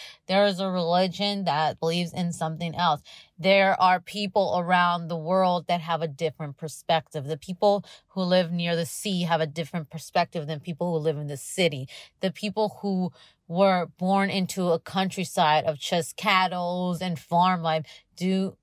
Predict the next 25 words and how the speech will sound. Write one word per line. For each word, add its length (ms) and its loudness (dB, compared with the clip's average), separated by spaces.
not 260 4
have 220 2
that 160 4
same 240 -4
perspective 800 -2
as 180 -4
someone 340 -2
who 400 -6
works 300 -2
on 160 -2
an 200 -4
office, 520 2
on 240 -4
and 140 -2
on. 340 -2
There 240 4
are 160 4
so 500 -2
many 320 -2
perspectives. 800 -2
There 180 -2
is 160 -2
not 360 2
one 460 2
rule 380 2